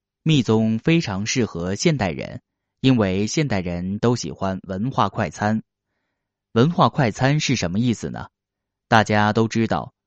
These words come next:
我们没有时间去看那么多的经论，都比较容易接受一些简单的修法。比如，上次我们讲禅定修法时，其中的一个修法就非常简单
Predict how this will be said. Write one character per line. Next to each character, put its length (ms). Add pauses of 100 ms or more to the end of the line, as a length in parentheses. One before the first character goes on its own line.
(140)
我 160
们 220
没 180
有 160
时 220
间 380
去 180
看 320
那 80
么 120
多 140
的 120
经 260
论， 260 (340)
都 180
比 180
较 160
容 260
易 260
接 200
受 220
一 80
些 300
简 320
单 160
的 80
修 200
法。 300 (800)
比 100
如， 320 (320)
上 220
次 360
我 160
们 120
讲 340
禅 320
定 180
修 160
法 160
时， 340 (300)
其 180
中 220
的 200
一 180
个 80
修 220
法 360
就 240
非 240
常 220
简 240
单 280